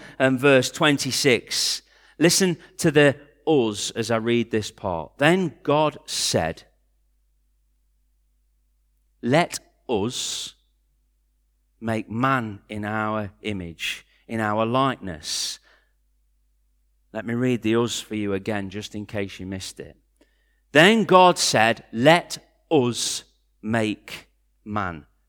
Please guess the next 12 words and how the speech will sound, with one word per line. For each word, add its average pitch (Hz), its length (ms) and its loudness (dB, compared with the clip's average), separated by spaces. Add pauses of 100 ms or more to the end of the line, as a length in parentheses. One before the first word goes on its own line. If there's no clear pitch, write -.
Who 208 320 -2
on 87 180 -14 (100)
earth 160 340 -4
is 127 140 -16
with 110 220 -10
God? 87 320 -18 (3500)
God 135 200 -4
the 147 80 -10
Father, 95 560 -14 (760)
God 131 260 -4
the 117 60 -10
Son, 80 420 -16